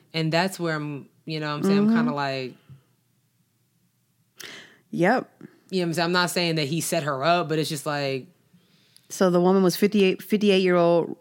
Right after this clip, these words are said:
Speaker 2: Rania Karam, um, that she died. And her husband, Doctor Jabran Karam, was also in the house at the time of the explosion and survived.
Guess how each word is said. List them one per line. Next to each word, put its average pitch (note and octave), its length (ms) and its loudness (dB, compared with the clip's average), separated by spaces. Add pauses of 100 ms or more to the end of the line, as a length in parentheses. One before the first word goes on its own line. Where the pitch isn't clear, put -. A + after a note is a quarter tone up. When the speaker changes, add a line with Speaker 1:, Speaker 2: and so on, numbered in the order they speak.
(600)
Speaker 2:
Rania F#3 440 4
Karam, D#3+ 640 2 (1040)
um, D3+ 220 0
that D3+ 120 0
she F#3+ 140 -2
died. D3 320 4
And D#3+ 120 2
her E3+ 120 6
husband, E3+ 680 2
Doctor E3 680 2
Jabran E3+ 580 4
Karam, D#3+ 580 0 (600)
was F3 160 0
also E3+ 480 4
in E3+ 200 0
the E3 100 4
house D#3+ 220 2
at D#3+ 80 -6
the D#3+ 60 -6
time D#3+ 180 -4
of D#3+ 60 0
the E3 80 -4
explosion D#3+ 480 -2
and D3+ 160 -2
survived. D#3 1000 0